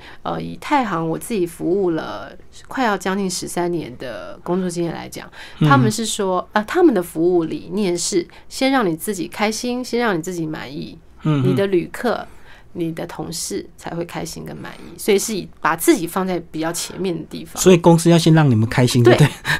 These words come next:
Speaker 1: 对，对。
Speaker 2: <laughs> 所以就对，对你们不能有太多要求这样子。
Speaker 1: 对，但是很奇怪的是，虽然没有很多的要求，但是我们自己也会把这个事情做好。我觉得这个是十三年泰航所给我最大的一个无形中的财富。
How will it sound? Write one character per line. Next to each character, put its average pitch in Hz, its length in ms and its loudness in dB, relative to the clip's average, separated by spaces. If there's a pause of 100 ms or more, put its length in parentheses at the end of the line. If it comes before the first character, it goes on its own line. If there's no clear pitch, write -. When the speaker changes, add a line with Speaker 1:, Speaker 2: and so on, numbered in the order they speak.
Speaker 1:
对， 277 140 8 (120)
对。 233 80 0
Speaker 2:
<laughs> - 20 -4
所 208 100 8
以 214 40 8
就 208 140 6
对， 196 320 8 (180)
对 220 120 8
你 175 60 8
们 143 160 4
不 180 80 4
能 165 120 8
有 127 80 4
太 143 160 2
多 139 140 4
要 131 160 4
求 107 180 -2
这 117 80 0
样 117 100 2
子。 104 80 -4 (100)
Speaker 1:
对， 269 160 6
但 349 160 8
是 381 100 8
很 220 260 2
奇 170 220 0
怪 226 240 6
的 190 100 4
是， 190 360 0
虽 - 240 2
然 302 120 6
没 220 120 2
有 208 120 2
很 170 220 -8
多 180 160 -2
的 175 80 -2
要 160 320 -4
求， - 380 -12 (240)
但 233 140 0
是 233 100 -2
我 190 140 -2
们 151 140 -8
自 254 160 -4
己 185 120 -6
也 - 100 -10
会 196 140 -6
把 - 220 -10
这 170 120 -6
个 165 60 -6
事 165 160 -8
情 156 140 -10
做 151 180 -12
好。 - 260 -14
我 180 140 -4
觉 226 120 0
得 254 60 2
这 285 160 0
个 254 100 0
是 240 320 -2 (200)
十 - 160 -8
三 214 180 0
年 180 160 -2
泰 208 240 -4
航 165 280 -8
所 160 300 -8
给 170 140 -4
我 196 160 -2
最 190 180 -4
大 175 240 -4
的 - 80 -12
一 131 140 -14
个 113 400 -14 (360)
无 202 140 -2
形 196 280 -2
中 202 240 -6
的 165 420 -8 (120)
财 - 300 -8
富。 175 320 -6